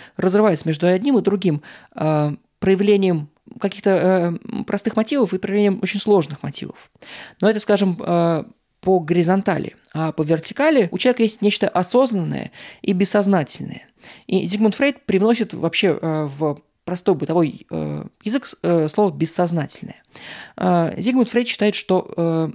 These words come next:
человека можно х-, охарактеризовать по случайным, э, вещам, вот как по методу свободных ассоциаций, о которых говорил Максим. Современная наука говорит немножко о другом. Э, бессознательное существует, но существует когнитивно бессознательное.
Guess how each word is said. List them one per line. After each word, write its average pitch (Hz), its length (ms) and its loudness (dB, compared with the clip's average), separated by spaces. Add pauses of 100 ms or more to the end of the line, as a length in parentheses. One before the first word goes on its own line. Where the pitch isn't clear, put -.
человека 254 340 0
можно 202 260 0
х-, - 220 -14
охарактеризовать 175 880 -2 (380)
по 220 160 0
случайным, 185 640 0 (160)
э, 151 220 -4
вещам, 147 500 0
вот 147 180 -6
как - 260 -8
по 127 160 -8
методу 151 480 -4
свободных 156 360 0
ассоциаций, - 400 -4
о - 20 -20
которых - 180 -12
говорил 143 240 -2
Максим. - 480 -6
Современная 254 380 2
наука 233 400 4
говорит 160 540 0
немножко 180 400 -2
о - 20 -4
другом. 180 480 -2
Э, 143 320 -4
бессознательное 208 640 2
существует, - 720 -4
но 220 120 0
существует - 360 -4
когнитивно 214 520 0
бессознательное. - 840 -6